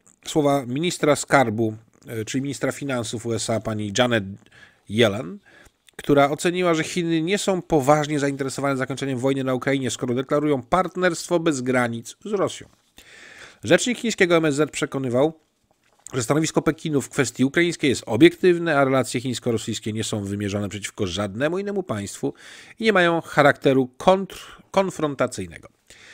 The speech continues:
Oskarżył przy tym U S A o eskalowanie sytuacji i dążenie do konfrontacji pomiędzy grupami krajów. E, władze H R L nie potępiły rosyjskiej agresji i wzbraniają się przed nazywaniem jej inwazją.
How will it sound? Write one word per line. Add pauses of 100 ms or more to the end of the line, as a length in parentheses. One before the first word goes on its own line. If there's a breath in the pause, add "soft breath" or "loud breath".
(200 loud breath)
Oskarżył
przy
tym
U
S
A
o
eskalowanie
sytuacji
i
dążenie
do
konfrontacji
pomiędzy
grupami
krajów. (840 loud breath)
E,
władze
H
R
L
nie
potępiły
rosyjskiej
agresji
i
wzbraniają
się
przed
nazywaniem
jej
inwazją.